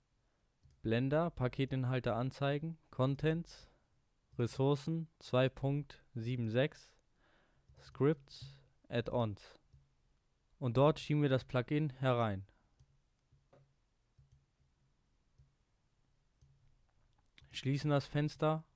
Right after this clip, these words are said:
und öffnen nun Blender. Wählen File,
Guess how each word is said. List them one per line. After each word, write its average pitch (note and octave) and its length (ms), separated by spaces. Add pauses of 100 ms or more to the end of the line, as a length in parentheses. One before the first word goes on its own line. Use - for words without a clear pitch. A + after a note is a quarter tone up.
(200)
und - 200
öffnen C3+ 360
nun C3+ 200
Blender. G#2 520 (3250)
Wählen A2+ 560 (340)
File, C3+ 500